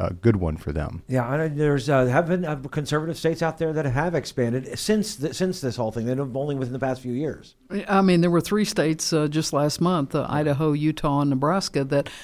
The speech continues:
Speaker 3: that passed, uh, measures. These were Republican-controlled legislatures, and then the voters did approve Medicaid expansion. In Oklahoma, it's not, I think as we look at wha-, where we are now, and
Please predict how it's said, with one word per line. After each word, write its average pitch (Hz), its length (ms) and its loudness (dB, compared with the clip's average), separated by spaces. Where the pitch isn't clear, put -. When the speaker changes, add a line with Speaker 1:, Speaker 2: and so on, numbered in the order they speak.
Speaker 3:
that 165 220 2
passed, 165 500 2
uh, 160 80 4
measures. 160 500 2
These 147 200 2
were 160 120 4
Republican-controlled 165 1040 2
legislatures, 156 800 -2
and 147 300 0
then 156 280 4
the 147 80 0
voters 156 400 4
did 151 180 0
approve 160 380 0
Medicaid 139 400 0
expansion. 131 560 -4
In 226 160 4
Oklahoma, 233 640 4
it's - 240 0
not, 226 300 2
I - 300 -2
think 233 260 0
as 185 160 2
we 180 140 4
look 180 400 0
at 160 220 0
wha-, 170 240 2
where 185 280 0
we 165 220 2
are 160 180 4
now, 160 640 0
and 151 380 0